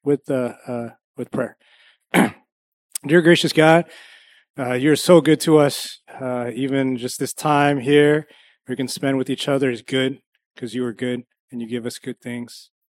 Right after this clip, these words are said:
Food is good, fellowship is good, teaching is good. Um, and, oh God, you are the best. You are the greatest good. Thank you for reminding us of, um,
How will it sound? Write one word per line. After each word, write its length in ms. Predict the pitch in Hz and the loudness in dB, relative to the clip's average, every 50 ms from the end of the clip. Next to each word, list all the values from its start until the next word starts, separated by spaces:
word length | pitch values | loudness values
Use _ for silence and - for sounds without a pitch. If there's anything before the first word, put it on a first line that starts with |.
| _ _ | _ _
Food 280 | - - 147 143 135 | -8 -4 -4 -2 -2
is 140 | 135 120 - | -4 -6 -4
good, 420 | - 139 139 139 139 135 131 127 - _ _ _ _ _ _ | -2 0 2 2 2 2 0 -2 -6 _ _ _ _ _ _
fellowship 440 | - - 135 131 131 - - 127 - | -8 -4 -4 -4 -4 -4 -6 -8 -8
is 120 | 131 113 | -8 -8
good, 280 | - - 123 123 120 - | -6 -4 -4 -4 -4 -6
teaching 440 | - - - - 120 - - 127 117 | -10 -14 -12 -10 -10 -8 -8 -10 -10
is 120 | 110 - | -10 -12
good. 340 | - - 120 117 117 113 - _ _ _ _ _ _ _ _ _ _ _ _ _ | -10 -8 -8 -8 -8 -10 -14 _ _ _ _ _ _ _ _ _ _ _ _ _
Um, 540 | - 123 120 117 117 117 120 117 117 120 117 - | -10 -8 -8 -6 -6 -6 -8 -8 -10 -12 -12 -10
and, 440 | 127 123 120 120 120 120 117 113 - - - _ _ - | -10 -8 -8 -6 -8 -8 -10 -10 -14 -16 -20 _ _ -10
oh 120 | 135 131 | -10 -6
God, 260 | 117 135 131 131 131 117 | -4 -2 -2 -2 -2 -2
you 180 | 131 160 160 | 0 2 2
are 200 | 147 139 135 131 | 2 2 2 0
the 100 | 123 - | -2 -6
best. 520 | 110 - 117 104 - - - - - - _ _ _ _ _ | -8 -10 -10 -10 -10 -12 -16 -16 -18 -20 _ _ _ _ _
You 160 | - 131 127 | -8 -6 -6
are 80 | 127 123 | -6 -6
the 80 | 120 110 | -8 -10
greatest 420 | - 117 110 107 113 110 - - | -10 -10 -10 -10 -12 -14 -16 -16
good. 240 | - 113 104 104 113 _ _ _ _ _ _ _ _ _ _ _ _ _ _ _ _ _ _ - | -18 -18 -18 -18 -20 _ _ _ _ _ _ _ _ _ _ _ _ _ _ _ _ _ _ -8
Thank 140 | 147 147 139 | -6 -4 -4
you 100 | 147 135 | -4 -6
for 200 | - - 143 139 | -4 -4 -2 -2
reminding 440 | 131 127 131 135 139 139 139 139 139 | -2 0 0 0 0 0 0 0 0
us 240 | 139 135 - - | -2 -2 -4 -4
of, 360 | 131 127 123 120 113 - - - | -4 -4 -4 -4 -6 -10 -8 -6
um, 520 | 123 120 117 117 117 110 107 104 - | -4 -4 -4 -4 -6 -8 -12 -16 -20